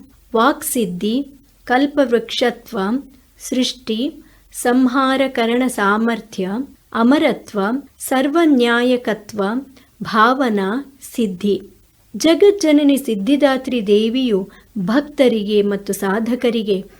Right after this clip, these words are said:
ಇವೆಲ್ಲ ಸಿದ್ಧಿಗಳನ್ನು ಕೊಡಲು ಸಮರ್ಥವಾಗಿದ್ದಾಳೆ. ದೇವಿ ಪುರಾಣಕ್ಕನುಸಾರ ಭಗವಾನ್ ಶಿವನು ಇವಳ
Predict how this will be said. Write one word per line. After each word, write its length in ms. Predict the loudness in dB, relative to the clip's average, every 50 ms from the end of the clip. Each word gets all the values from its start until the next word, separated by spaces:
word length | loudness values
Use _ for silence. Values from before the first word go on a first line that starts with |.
| _ -6
ಇವೆಲ್ಲ 460 | -4 -2 0 0 0 2 2 2 0 0
ಸಿದ್ಧಿಗಳನ್ನು 760 | -2 -2 -4 -4 -2 -2 -2 0 2 2 2 2 0 0 -2
ಕೊಡಲು 360 | -2 -2 -2 -2 -2 -2 -2 -4
ಸಮರ್ಥವಾಗಿದ್ದಾಳೆ. 1200 | -4 -4 -2 -2 -2 -2 -4 -4 -2 -2 0 2 2 2 2 0 -2 -2 -2 -4 -2 -2 -4 -4 -6 -10 -18 _ _ _ -6
ದೇವಿ 440 | 0 2 4 4 4 6 4 4 4 2 0
ಪುರಾಣಕ್ಕನುಸಾರ 1120 | 0 0 0 2 2 2 2 2 0 -2 -2 -2 -2 0 0 0 0 0 -2 -2 -2 -2 -2 -4 -4
ಭಗವಾನ್ 500 | -4 -4 -2 -2 0 0 2 2 2 0 0
ಶಿವನು 440 | 0 0 0 2 2 2 2 2 0 -2 -4 -12 -20 -20 _ _ _
ಇವಳ 300 | -4 0 4 4 6 6